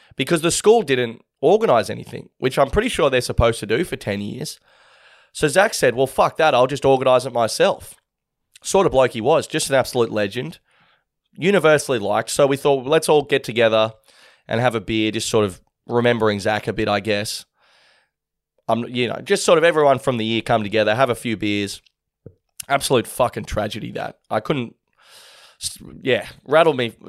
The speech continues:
just rattled the fuck out of me when I heard that, to be honest. Just a needless tragedy, that bus crash. But, but anyway, so we had a bit of a beer at the Stain, bit of a school reunion vibe. Dude, it is crazy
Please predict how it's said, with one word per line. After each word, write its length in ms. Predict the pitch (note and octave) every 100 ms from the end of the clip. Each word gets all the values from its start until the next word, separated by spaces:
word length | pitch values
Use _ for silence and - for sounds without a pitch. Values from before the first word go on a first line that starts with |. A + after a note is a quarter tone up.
| A2
just 180 | B2+ A2+
rattled 340 | G#2+ C3 C#3 A2
the 80 |
fuck 340 | A2 - A#2+ A#2
out 100 | G#2
of 60 |
me 100 | G#2
when 120 | G#2 G#2+
I 80 |
heard 200 | G2 A2
that, 160 | G#2+ G#2+
to 80 | A2+
be 120 | G#2
honest. 360 | G2+ C3 - - _ _ _ _ -
Just 260 | D#3 -
a 140 | B2 G#2+
needless 540 | G#2+ B2 C3 A#2+ A2+
tragedy, 420 | - A2 G2 G2
that 200 | G2+ G#2
bus 220 | G#2+ G#2 -
crash. 280 | A2 B2
But, 320 | - A2+ A2 _ _ - _ _ _ _ _ -
but 140 | C#3
anyway, 300 | D#3+ C3 A#2+
so 160 | - D3+
we 100 | D3+
had 140 | G3
a 40 |
bit 140 | C#3 D3+
of 80 | B2+
a 80 |
beer 300 | G2+ B2 A#2+
at 80 | A#2
the 60 | A2+
Stain, 440 | - A2+ A2 A2
bit 140 | G#2+ E3+
of 60 |
a 40 | C#3+
school 320 | - C3 A#2
reunion 400 | A2 G#2 G#2 G2
vibe. 280 | G2+ G2+ -
Dude, 200 | A#2+ A#2+
it 160 | F#3+
is 220 | A3 C3
crazy 840 | - - - B2+ C3 G#2+ G#2 A2